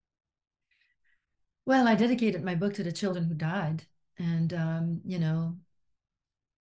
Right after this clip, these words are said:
mostly I wanna say there's quite a few. Um,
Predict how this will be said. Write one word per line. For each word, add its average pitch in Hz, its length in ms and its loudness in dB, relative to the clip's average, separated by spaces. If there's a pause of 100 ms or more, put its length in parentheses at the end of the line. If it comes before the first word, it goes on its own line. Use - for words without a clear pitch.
(140)
mostly 196 520 0
I 175 40 -4
wanna 170 160 -4
say 170 160 -4
there's 170 180 -2
quite 190 220 -2
a 165 40 -2
few. 175 460 -2 (840)
Um, 170 460 -8